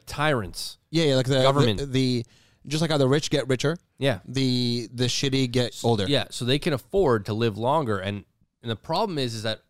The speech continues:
Speaker 1: old people don't change their mind, they just die, and so it's important to, like, sort of shed the
Speaker 2: I've
Speaker 1: skin
Speaker 2: seen this podcast too, bro.
Speaker 1: and, and change it. So, I don't know, man. Like, he even said, like, one twenty is pushing it with just a human body. Like, it,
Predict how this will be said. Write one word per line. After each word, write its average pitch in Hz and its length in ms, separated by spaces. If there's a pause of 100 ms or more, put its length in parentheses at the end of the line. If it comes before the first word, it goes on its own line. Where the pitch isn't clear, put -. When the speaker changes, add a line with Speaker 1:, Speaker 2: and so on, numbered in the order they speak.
(160)
Speaker 1:
old 175 220
people 170 220
don't 139 180
change 143 280
their 127 80
mind, 123 280
they 110 80
just 101 240
die, 117 280
and 123 200
so 113 80
it's 101 140
important 131 440
to, 113 60
like, 104 180
sort 110 200
of 92 40
shed 131 320
the 113 60
Speaker 2:
I've 107 60
Speaker 1:
skin - 320
Speaker 2:
seen 185 100
this 170 120
podcast 165 440
too, 202 100
bro. 156 240 (120)
Speaker 1:
and, 113 180
and 110 140
change 143 320
it. 180 180 (400)
So, 127 540 (760)
I 135 120
don't 160 120
know, 156 140
man. 117 160
Like, 113 140
he 139 140
even 156 180
said, 127 200
like, 107 140
one 110 260
twenty 107 500
is 107 140 (120)
pushing 117 440
it - 160 (320)
with 110 160
just 120 220
a 117 40
human 110 340
body. 101 360
Like, 92 140
it, - 260